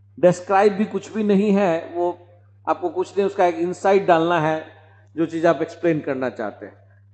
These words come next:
तो इस तरह से आज हमने देखा कि mains के जो, जो directional keywords क्या, क्या होते हैं और कैसे इस तरह के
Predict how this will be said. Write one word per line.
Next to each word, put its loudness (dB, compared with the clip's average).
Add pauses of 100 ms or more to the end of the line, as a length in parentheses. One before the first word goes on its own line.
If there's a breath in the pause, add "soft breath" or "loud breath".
तो -12
इस -6
तरह 4
से 0
आज 4
हमने 0
देखा 4 (1200)
कि 0
mains 0
के 0
जो, 2 (160)
जो -2 (160)
directional -2
keywords -2
क्या, -8
क्या -2
होते 0
हैं -8
और -10
कैसे 0
इस -4
तरह 4
के -2